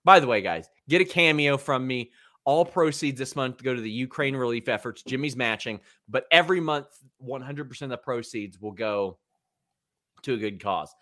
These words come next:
Now, come on, listen to this. I'm starting to get this weird shit, Jimmy. Really need an anonymous live model for my university art project.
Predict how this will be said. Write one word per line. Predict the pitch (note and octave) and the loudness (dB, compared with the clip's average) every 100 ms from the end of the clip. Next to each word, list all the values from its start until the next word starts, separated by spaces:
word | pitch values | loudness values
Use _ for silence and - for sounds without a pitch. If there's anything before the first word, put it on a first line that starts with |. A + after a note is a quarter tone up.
| _ _ | _ _
Now, | C3+ | -6
come | B2 D#3+ | -4 -2
on, | A#2+ C3 | -2 4
listen | E3 D3+ A#2+ | 4 4 -6
to | |
this. | F#2+ D#2+ - - _ _ - | -6 -8 -12 -20 _ _ -10
I'm | C#3 | -4
starting | - E3 | 2 2
to | D#3 | 2
get | D#3 | -2
this | D#3 | -2
weird | C#3 D#3+ E3 D#3+ | -2 2 2 0
shit, | - C3 | -4 -4
Jimmy. | A2+ B2+ A#2 A2 _ _ _ _ _ _ _ _ _ _ _ _ - | -4 -4 -4 -10 _ _ _ _ _ _ _ _ _ _ _ _ -8
Really | F#3 E4 F4+ C#4 | 0 2 2 2
need | A3 G#3+ | 2 2
an | E3 | 0
anonymous | D3 D3 G#3 C#4 F#3 - | 2 2 2 2 -2 -2
live | E3 F3 D3+ | 2 4 4
model | D3+ F#3 G#3 | 2 2 2
for | - | -2
my | D#3+ C#3+ | -2 -2
university | D#3+ G3+ F3+ G3 G3 F#3+ | -2 -2 -2 -2 -2 2
art | G3 C#4 - | 4 2 0
project. | F3 A#2 G#2+ G#2+ C#2 - | 2 2 0 -6 -8 -16